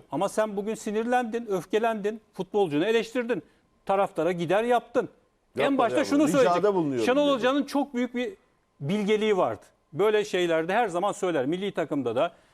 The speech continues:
Speaker 1: e, takım
Speaker 2: Beşiktaş'ta da.
Speaker 1: çalıştırırken de Beşiktaş'ta, Trabzon, bütün sorumluluk bana ait. Benim hatam,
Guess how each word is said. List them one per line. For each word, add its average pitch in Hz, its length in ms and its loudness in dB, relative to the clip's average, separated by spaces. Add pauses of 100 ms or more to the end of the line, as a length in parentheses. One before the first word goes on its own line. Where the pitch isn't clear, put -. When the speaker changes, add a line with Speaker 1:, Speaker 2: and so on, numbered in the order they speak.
(200)
Speaker 1:
e, 151 60 -6
takım 151 120 0
Speaker 2:
Beşiktaş'ta 196 280 2
da. 240 60 0
Speaker 1:
çalıştırırken 202 800 2
de 160 100 0
Beşiktaş'ta, 165 360 -2
Trabzon, 180 260 -2 (300)
bütün 214 260 0
sorumluluk 202 600 2 (240)
bana 240 220 2
ait. 156 240 2 (200)
Benim 247 200 4
hatam, 220 440 0